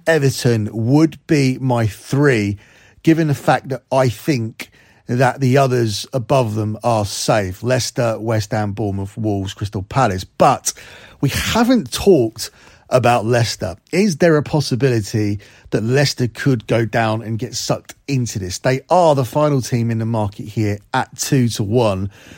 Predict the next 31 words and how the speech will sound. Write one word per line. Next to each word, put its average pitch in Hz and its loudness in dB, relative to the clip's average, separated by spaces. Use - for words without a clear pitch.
They've 139 4
been 139 0
given 156 2
a 160 6
lot 190 6
of 196 0
respect - 0
from 135 0
the 123 0
books. - 0
There 185 4
hasn't 214 0
been 202 4
a 170 4
huge 180 0
turnaround 113 0
under 104 -2
Dean 104 -4
Smith. 98 -6
I 123 0
think 131 -2
that 131 -2
they 131 -2
sh-, - -6
probably 165 2
should 143 0
have 123 -4
beaten 123 -2
Everton 113 -4
at 113 -4
home. 101 -4